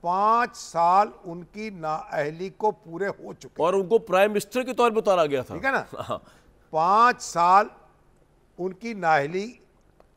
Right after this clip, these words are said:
Speaker 1: गुजार चुकी है।
Speaker 2: सही।
Speaker 1: इसलिए जब आप ये कहते हैं
Speaker 2: जी।
Speaker 1: कि मैक्सिमम मुद्दत जो है नाअहली की पाँच साल होनी चाहिए, तो वो सज़ा काट चुके।
Speaker 2: हम्म।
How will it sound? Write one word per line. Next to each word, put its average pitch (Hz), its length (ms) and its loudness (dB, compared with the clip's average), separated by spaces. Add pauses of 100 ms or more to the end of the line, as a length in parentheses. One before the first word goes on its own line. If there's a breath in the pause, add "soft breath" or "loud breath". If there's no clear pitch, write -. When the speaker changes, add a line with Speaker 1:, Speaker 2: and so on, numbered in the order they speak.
Speaker 1:
गुजार 160 400 2
चुकी 120 380 -14
है। 87 140 -20 (320)
Speaker 2:
सही। 104 180 -18 (680)
Speaker 1:
इसलिए 226 360 -6
जब 196 220 -2
आप 196 200 2
ये 214 80 -4
कहते 180 360 -8
हैं 127 340 -12
Speaker 2:
जी। 107 140 -8 (560)
Speaker 1:
कि 220 100 -6
मैक्सिमम 202 600 -10
मुद्दत 196 440 -10
जो 190 100 -8
है 170 180 -4
नाअहली 151 400 -10
की 196 140 -14
पाँच 190 460 -6
साल 170 320 -10
होनी 123 300 -18
चाहिए, 92 220 -20 (1160)
तो 247 60 -12
वो 240 120 -8
सज़ा 220 300 0
काट 254 260 4
चुके। 214 280 -10
Speaker 2:
हम्म। - 720 -18